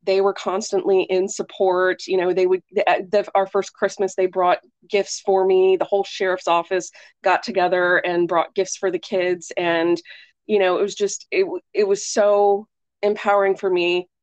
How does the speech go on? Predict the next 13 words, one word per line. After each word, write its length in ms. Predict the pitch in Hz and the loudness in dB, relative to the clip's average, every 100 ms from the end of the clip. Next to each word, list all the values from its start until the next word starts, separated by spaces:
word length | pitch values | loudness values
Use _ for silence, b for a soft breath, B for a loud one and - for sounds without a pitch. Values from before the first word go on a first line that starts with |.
| _ - | _ -8
to 120 | 220 | -2
know 160 | 190 | 0
that 120 | 185 165 | 2 2
I 100 | 170 | 0
had 260 | - 160 | 0 -2
support. 440 | - 165 - 135 - | -4 -12 -8 -8 -2
So 100 | 165 | 0
I, 200 | 170 - | 0 0
we 280 | 190 196 196 - | -6 -6 -8 -2
both 340 | 220 208 214 - | 0 2 0 -2
recommend, 580 | 185 - 190 175 175 | -2 0 -2 0 0
highly 360 | 170 - 214 202 | 0 0 -2 -2
recommend 540 | 185 180 190 170 175 | -6 -4 -2 0 -2